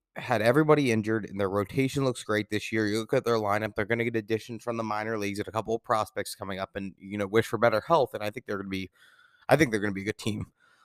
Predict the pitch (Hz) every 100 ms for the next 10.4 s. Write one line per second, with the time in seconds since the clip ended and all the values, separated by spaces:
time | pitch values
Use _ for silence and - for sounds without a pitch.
0 | _ _ 123 127 120 139 156 131 110 -
1 | - 123 - 110 107 107 120 123 113 113
2 | 117 110 113 117 110 101 _ _ _ 92
3 | 123 117 110 113 107 - 107 101 110 104
4 | - - 110 101 101 98 110 117 113 113
5 | - 113 104 101 107 98 107 110 95 110
6 | 113 117 110 110 110 - - - _ -
7 | 127 123 107 117 113 113 117 117 104 113
8 | 110 110 110 117 110 107 113 104 120 113
9 | 104 107 110 107 104 107 104 101 104 104
10 | 104 110 110